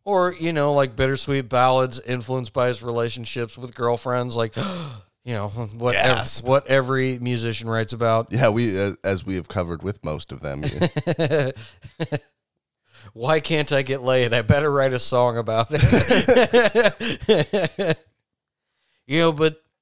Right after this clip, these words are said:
Speaker 1: a lot of the, these early songs would i-, include, like, Old fifty-five and I Hope That I Don't Fall in Love with You. You know,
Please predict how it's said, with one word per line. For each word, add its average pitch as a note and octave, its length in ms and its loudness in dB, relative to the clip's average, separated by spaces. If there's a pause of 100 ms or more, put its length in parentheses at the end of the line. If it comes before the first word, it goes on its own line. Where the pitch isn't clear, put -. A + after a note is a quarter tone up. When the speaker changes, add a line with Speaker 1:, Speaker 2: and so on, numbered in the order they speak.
(300)
Speaker 1:
a C#3 60 -2
lot E3 220 0
of F#3+ 60 -6
the, F#3 180 -4 (160)
these D3+ 300 -2
early F3 240 -2
songs D#3+ 520 0
would D3 380 2
i-, C#3 180 -2 (420)
include, C3+ 420 -4
like, B2+ 280 2
Old C3 220 2
fifty-five B2+ 800 0 (340)
and C3 140 0
I B2+ 80 2
Hope C3+ 280 0
That C#3 140 2
I C3 80 2
Don't A#2+ 140 -2
Fall B2+ 260 0
in A#2+ 60 -4
Love A#2+ 200 0
with C3 160 -2
You. D3 420 -2 (260)
You B2+ 140 0
know, A2+ 340 0